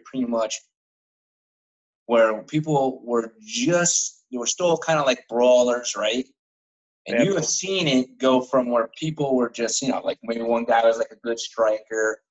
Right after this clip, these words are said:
Speaker 1: all the way up to past U F C nineteen, where people started really blend everything together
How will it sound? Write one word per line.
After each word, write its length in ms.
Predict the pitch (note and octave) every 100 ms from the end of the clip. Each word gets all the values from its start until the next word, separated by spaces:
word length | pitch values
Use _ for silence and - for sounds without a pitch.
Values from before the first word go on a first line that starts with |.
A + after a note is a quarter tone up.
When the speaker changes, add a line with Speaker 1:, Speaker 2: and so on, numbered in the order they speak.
| _ _ -
Speaker 1:
all 220 | B2+ D3+
the 60 |
way 160 | D#3 D3
up 160 | C3+ - -
to 80 |
past 440 | - C3 B2 A#2 -
U 100 | B2
F 80 | A2+
C 200 | - A#2
nineteen, 500 | G#2+ G2+ - - C3+
where 100 | G2+
people 260 | - - A2
started 360 | - A2+ F#2 F2
really 280 | A2+ A#2 - -
blend 540 | F2 A#2+ C3 - E2+ _ _ _ _ F2+
everything 460 | F#2+ A2+ - G2
together 440 | E2+ E2+ A#2 G2